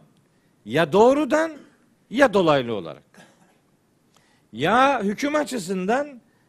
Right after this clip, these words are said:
veya mesaj ya da ders açısından herkesi ilgilendirir. Çünkü hüden linnâsi, insanlar için hidayet kaynağı. Nasıl bir hidayet kaynağı olduğunu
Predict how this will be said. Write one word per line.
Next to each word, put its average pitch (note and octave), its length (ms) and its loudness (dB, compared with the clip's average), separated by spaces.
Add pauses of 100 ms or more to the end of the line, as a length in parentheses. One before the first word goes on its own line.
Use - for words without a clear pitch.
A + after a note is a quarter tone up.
(140)
veya A3+ 280 4
mesaj A3+ 600 0
ya F#3 140 -6
da G#3 180 0
ders A3 300 4
açısından E3 840 -6 (280)
herkesi D#3 520 -2
ilgilendirir. G2 640 -10
Çünkü G3 400 -6 (340)
hüden G#3 360 0
linnâsi, A3 600 0 (240)
insanlar G3 520 -2
için A3 240 -6
hidayet A3+ 460 2
kaynağı. A2+ 420 0 (360)
Nasıl A#3 340 -4
bir A3 100 -2
hidayet F#3 440 2
kaynağı E3+ 440 0
olduğunu F#3 800 -2